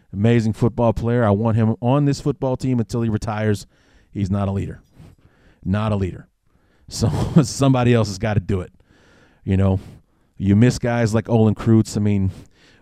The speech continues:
we miss, I mean, not only we just miss Urlacher's output on the field, but Urlacher was a leader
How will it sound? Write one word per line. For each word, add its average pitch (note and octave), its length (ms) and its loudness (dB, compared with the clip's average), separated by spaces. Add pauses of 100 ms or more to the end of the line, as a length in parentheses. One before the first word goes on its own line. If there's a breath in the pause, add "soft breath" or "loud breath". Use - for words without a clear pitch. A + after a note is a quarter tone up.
we - 140 -6
miss, A2+ 340 0 (200)
I - 20 -2
mean, G#2+ 200 2
not A#2 180 2
only A#2+ 180 6
we A2+ 100 4
just G#2+ 180 0
miss A2+ 200 2
Urlacher's A2+ 580 0
output A2 500 0
on G#2 200 0
the F#2+ 60 -2
field, B2 440 4
but G#2 180 -8
Urlacher A2 380 -4
was G#2+ 140 2
a G#2+ 40 -2
leader A2+ 320 2